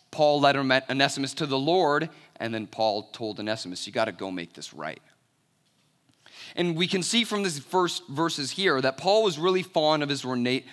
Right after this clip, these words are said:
relationship with Onesimus. He said, like, "I'm sending you back my own heart." And now one of, one of the byproducts of the reasons why Paul was sending this guy back to Philemon was 'cause in return,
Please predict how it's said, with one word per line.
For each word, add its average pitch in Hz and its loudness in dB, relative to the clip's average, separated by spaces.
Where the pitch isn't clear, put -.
relationship 135 0
with 127 -6
Onesimus. 135 0
He 165 -2
said, 196 4
like, 170 8
"I'm 147 2
sending 180 -2
you 165 0
back 143 2
my 127 0
own 120 -4
heart." - -4
And 160 2
now 160 4
one 220 2
of, - -8
one 143 0
of 220 0
the 131 4
byproducts 151 4
of 123 0
the 131 -2
reasons 127 -4
why 127 4
Paul 139 2
was 131 -2
sending 139 0
this 131 -6
guy 110 4
back 143 4
to 139 -6
Philemon 104 -2
was 120 -4
'cause 117 -4
in 123 -4
return, 107 -2